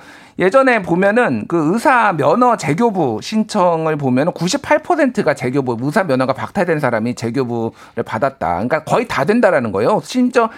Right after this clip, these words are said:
시신을 유기한 뭐 이런 의사도 다 재교부 받거나 뭐 그렇게 되는 거예요. 이거 왜 그러냐면은 의사 면허 시-, 시-, 그거를 심사를 의사협회가 합니다. 의사협회가 해요. 자기들끼리 해요. 그러니까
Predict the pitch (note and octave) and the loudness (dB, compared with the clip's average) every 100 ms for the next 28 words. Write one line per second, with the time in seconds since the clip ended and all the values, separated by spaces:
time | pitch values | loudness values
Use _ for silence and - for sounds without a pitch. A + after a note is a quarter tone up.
0 | - - - F4+ F4+ D#4+ D4 F3 D3 F3+ | -16 -6 -4 -2 0 2 2 2 -2 2
1 | F3 D3 A2 C3 C3 D#3 D3+ B2 C#3+ D3 | 2 2 0 0 2 2 2 0 0 -2
2 | D#3+ G3 - D3+ D#3 A#2+ A#2+ - C3 F3 | 2 0 0 0 0 0 -6 -6 -4 0
3 | E3 D3+ - - D3 D3+ C#3+ B2 A#2+ - | 0 0 -6 -8 -2 0 2 2 -2 -4
4 | - - - C3 D3 A#2+ C#3+ D3 A2 D3+ | -20 -16 -6 -4 -2 0 2 2 0 2
5 | G#3+ C3+ E3 A3 A3 F3 E3 C4 D#3+ - | 2 4 4 4 4 4 4 4 0 -4
6 | - - - G#3 C4 D#3+ G3+ G#3+ F#3+ E3 | -18 -8 -2 2 4 4 4 0 -4 -12
7 | - - C4 - D3+ E3 F#3 A3 D#4+ D#4 | -8 -6 -6 -4 0 2 2 0 0 2
8 | B3+ C#4+ D3 - D#3 C4 F4+ D4 F#3+ G#2+ | 2 2 2 0 0 2 2 2 2 0
9 | F#2+ - - _ _ _ _ _ _ _ | -6 -10 -18 _ _ _ _ _ _ _
10 | _ _ _ _ _ _ - E3+ D4+ C#4+ | _ _ _ _ _ _ -2 2 6 4
11 | - F#3+ D#3 C3 - A3 D4 A#3+ A3+ F3 | 4 2 4 2 0 -2 0 0 2 4
12 | G3 A#2 B2 D#3 G2+ - - C#4 C#4 A3 | 4 4 4 2 0 -6 -2 0 2 2